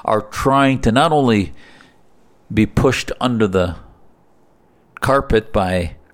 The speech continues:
those who racialized Islam, those who racialized Muslims, where being Muslim is an idea, but no, they said it was a race. That if you were anti-Muslim, you're a bigot by definition,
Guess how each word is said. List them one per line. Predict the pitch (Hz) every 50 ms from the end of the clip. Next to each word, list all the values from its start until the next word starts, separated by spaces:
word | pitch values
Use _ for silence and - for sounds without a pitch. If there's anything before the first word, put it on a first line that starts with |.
| - - - _ _ _ _ - _ _ _ _ _ _ _ _ _ _ -
those | 101 101 113 113 113 113 104 -
who | - 107 95 92 90 90 -
racialized | - 104 104 107 117 123 131 - - - 131 110 101 95 92 90 92 90 85 - -
Islam, | 101 - - - 117 110 110 107 101 92 92 92 92 101 98
those | 98 95 95 98 92
who | 92 107 98 95
racialized | 95 113 117 123 120 - - 123 107 98 92 90 90 87 82
Muslims, | 92 101 107 - - - 101 92 90 95 92 - - - - - - - - - - - -
where | 107 104 101
being | 95 110 110 104 101 101
Muslim | 101 117 117 - - 123 113 107
is | 202 95
an | 208 -
idea, | 185 92 92 87 87 98 143 170 151 98 87 90 123 - - - - - - - - - - - - - - _ _ _ _ - -
but | 107 107 101
no, | 107 135 175 160 104 87 90
they | 92 98 95
said | - - - 104 110
it |
was | 110 113 123 120
a | 147 156
race. | 180 208 208 120 - - - - - - - - - - _ _ _ _ _ _ _ -
That | - 123 123
if | 120 -
you | 151 147
were | 143 135 107
anti-Muslim, | 127 131 127 110 - 123 117 135 147 - - 139 131 123
you're | 113 110 107
a | 98
bigot | 92 107 101 95 104 98 - - - - - - - - - - - -
by | - 104 101 196
definition, | 208 208 196 - - 92 208 226 190 - - -